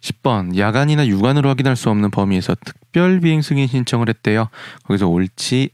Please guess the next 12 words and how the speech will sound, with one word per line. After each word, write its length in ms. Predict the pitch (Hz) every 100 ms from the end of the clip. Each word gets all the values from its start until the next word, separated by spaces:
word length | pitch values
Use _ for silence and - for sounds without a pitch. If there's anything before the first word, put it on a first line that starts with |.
| -
않은 440 | 101 98 139 160
것은 640 | 151 139 - 135 135 131
하고 200 | 127 107
물어봤는데, 840 | 95 98 101 92 87 90 92 107 196 - - - -
자, 300 | - 92 90 - - - - _ _
어, 180 | 113 113
교재 240 | 147 143 -
오십삼 520 | 127 135 175 - 208
페이지하고 880 | 233 214 170 170 156 143 160 165 - _
오십사 540 | 110 104 147 - - 180 -
페이지 640 | 143 113 95 - 92 - _ _ _ _ _ _ _ _ _ _ _ _ _ _
보시면은 960 | 110 104 123 120 113 139 165 180 185